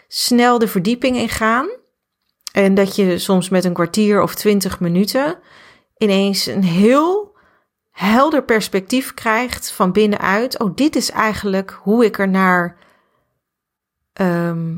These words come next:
mag kijken, hoe ik er naar wil kijken, wat dienend is.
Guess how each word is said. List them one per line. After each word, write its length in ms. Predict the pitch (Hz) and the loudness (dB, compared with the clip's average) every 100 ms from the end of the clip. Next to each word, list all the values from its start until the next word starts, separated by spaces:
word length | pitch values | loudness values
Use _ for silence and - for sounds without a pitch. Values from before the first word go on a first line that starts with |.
| - | -10
mag 420 | - 185 330 359 - | 0 4 4 2 0
kijken, 540 | 277 302 302 311 320 | 2 2 2 0 2
hoe 200 | 226 180 | 2 2
ik 100 | 180 | 0
er 60 | 180 | -4
naar 280 | 165 156 | -4 -2
wil 300 | 147 196 294 | 2 4 4
kijken, 720 | 302 269 269 269 269 277 294 | 2 0 2 0 0 0 0
wat 220 | 208 160 139 | 0 0 2
dienend 340 | 196 269 294 | 2 2 0
is. 460 | - 294 359 - | 0 0 -2 -8